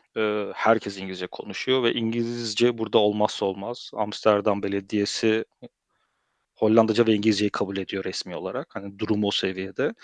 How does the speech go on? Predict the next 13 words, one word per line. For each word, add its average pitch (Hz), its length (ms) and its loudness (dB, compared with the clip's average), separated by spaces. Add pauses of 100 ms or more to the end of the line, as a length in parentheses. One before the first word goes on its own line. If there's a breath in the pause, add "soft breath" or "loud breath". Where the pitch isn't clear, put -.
(480 loud breath)
Zaten 123 220 4
İngilizce 139 640 6
seviyem 123 640 6 (1000)
bayağı 98 280 2
dikkat - 320 -2
çekti. 113 520 -4 (240)
Çünkü 107 240 -8
çok 110 180 0
uzun 104 180 -4
yıllardır 104 420 2
business 107 460 -2 (140)
seviyesi, 98 480 -2
yani 92 120 -4